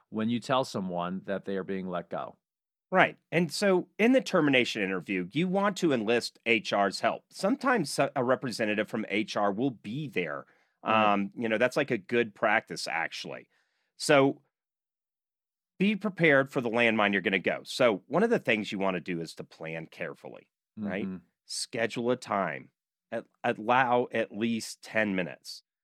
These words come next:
Speaker 1: Right.
Speaker 2: Neutral site, right?
Speaker 1: Well, what's funny on the neutral site piece is, <laughs> so I had a, uh, a s-, an M B A student, or maybe he's in our Masters in H R program. Uh, this, this one student who worked in H R, and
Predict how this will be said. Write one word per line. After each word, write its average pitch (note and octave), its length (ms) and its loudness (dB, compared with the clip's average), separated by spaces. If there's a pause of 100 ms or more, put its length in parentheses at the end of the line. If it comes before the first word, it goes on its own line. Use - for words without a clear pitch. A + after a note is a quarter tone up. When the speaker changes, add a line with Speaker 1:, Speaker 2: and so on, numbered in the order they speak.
Speaker 1:
Right. G#2 220 -10 (320)
Speaker 2:
Neutral C#3+ 480 2
site, G2 460 2 (300)
right? G#2 360 -2 (240)
Speaker 1:
Well, D3 160 6
what's C#3 120 2
funny D#3+ 240 4
on C#3+ 60 2
the B2 80 2
neutral A#2+ 340 0
site A#2 320 -2
piece G2+ 280 -6
is, F#2+ 260 -6
<laughs> - 40 -20
so - 400 0 (220)
I G#2+ 100 -2
had A#2 160 2
a, G2+ 280 0
uh, F2 400 -2
a - 20 -12
s-, - 280 -18
an G2 200 -8
M G#2+ 100 -6
B G2+ 160 -4
A G2 100 -2
student, F2+ 460 -8
or E2+ 280 -8
maybe F#2+ 180 -6
he's F2+ 100 -8
in F#2 100 -8
our E2+ 140 -8
Masters F2 360 -8
in F2+ 80 -10
H E2+ 160 -10
R E2 120 -2
program. E2+ 400 -10 (360)
Uh, F2+ 220 -4
this, G2+ 160 -12
this D3 180 -8
one E3+ 120 2
student A2 400 -2
who G#2 180 -2
worked G2 260 -4
in G2+ 60 -4
H F#2+ 180 -4
R, G2 200 2
and F2 160 -6